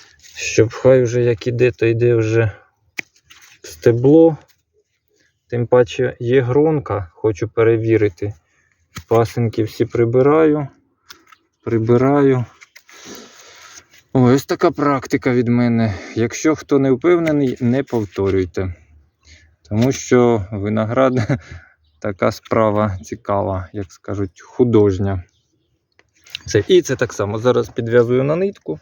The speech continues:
Тобто в мене вже ось з цього маленького одного, ось тут іде роздвоєння, вже маю ось два рукави. Ось де або третій, або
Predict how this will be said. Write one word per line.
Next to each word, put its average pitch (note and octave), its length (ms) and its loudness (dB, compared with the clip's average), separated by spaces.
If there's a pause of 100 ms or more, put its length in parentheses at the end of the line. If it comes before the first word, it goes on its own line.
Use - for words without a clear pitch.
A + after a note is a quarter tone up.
Тобто G#2+ 260 -2
в - 20 0
мене C#3 240 0
вже G#2 160 -2
ось G2 300 -4 (600)
з - 180 -20
цього G#2+ 560 2 (480)
маленького A2 800 -2 (560)
одного, C#3+ 640 0
ось G#2+ 200 -6
тут - 240 -8
іде G#2+ 400 -2
роздвоєння, D#3 840 0 (120)
вже G#2+ 180 -4
маю G#2+ 320 0
ось G#2 140 -2
два A2 240 0
рукави. D#3 560 -2 (1120)
Ось B2 200 4
де A#2+ 180 4
або A#2 200 0
третій, D#3 580 -4
або C3+ 380 0